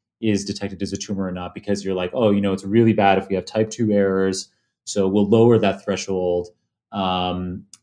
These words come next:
so once you actually have a classification as to whether something is positive or negative, then we can do the kind of comparison that you were describing earlier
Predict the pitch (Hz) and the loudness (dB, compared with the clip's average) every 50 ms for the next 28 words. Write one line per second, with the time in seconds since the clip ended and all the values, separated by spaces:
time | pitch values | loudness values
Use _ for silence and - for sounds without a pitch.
0 | _ _ _ _ _ _ - - - 110 104 104 101 98 - - - _ _ _ | _ _ _ _ _ _ -6 0 2 4 6 6 6 4 2 -2 -8 _ _ _
1 | _ _ _ _ _ _ _ _ _ _ _ _ _ _ 120 127 147 160 165 165 | _ _ _ _ _ _ _ _ _ _ _ _ _ _ 0 2 2 2 2 0
2 | - 165 147 147 139 123 117 - - 123 110 104 101 101 - - 160 170 170 147 | 0 2 2 4 4 2 0 -2 -2 0 0 0 0 -2 -2 2 4 4 4 4
3 | 127 - - 120 110 - - - 107 - 156 175 185 170 - 101 87 85 90 110 | 2 0 0 0 -2 -2 -4 -8 -8 -2 0 0 2 2 0 -2 -2 -2 -4 -6
4 | 113 - - _ _ _ _ _ _ _ _ _ - 117 113 110 110 - - - | -8 -10 -14 _ _ _ _ _ _ _ _ _ 0 2 4 4 2 0 -6 -4
5 | - 117 110 104 104 104 101 101 98 98 98 - - _ 120 117 110 110 - - | 0 2 2 4 4 4 4 4 2 0 -4 -10 -8 _ -2 0 0 -2 -2 -4
6 | 107 101 104 98 95 95 107 110 101 101 - _ _ _ - 113 104 98 98 95 | -4 -4 -4 -4 -4 -4 -6 -6 -10 -12 -16 _ _ _ -2 0 2 2 2 2
7 | 92 - - - _ _ _ _ - 101 101 104 101 98 98 101 120 165 165 147 | 0 -4 -8 -12 _ _ _ _ -2 -2 -2 0 -2 -4 -4 0 2 2 4 4
8 | 151 151 135 120 113 104 104 - - 107 98 95 92 - _ _ _ _ _ _ | 4 4 4 4 2 0 0 0 -2 -2 -2 -2 -4 -8 _ _ _ _ _ _
9 | _ _ _ - 113 113 110 110 107 107 - 110 107 101 104 - 113 107 104 - | _ _ _ 0 2 2 4 2 0 0 -2 -2 -2 -2 -4 -6 -8 -8 -8 -6
10 | - 120 139 156 165 156 - - 113 107 101 98 101 101 101 - - _ _ _ | -2 2 2 4 4 2 0 0 2 2 2 2 2 0 0 -4 -8 _ _ _
11 | _ _ _ _ _ - 107 107 101 110 110 107 101 - - 110 104 98 101 - | _ _ _ _ _ -2 0 0 2 0 0 0 -2 -2 0 0 0 2 0 0
12 | 147 165 185 180 147 120 98 98 98 101 104 104 101 - | 2 4 4 6 6 6 4 4 4 4 2 0 -2 -6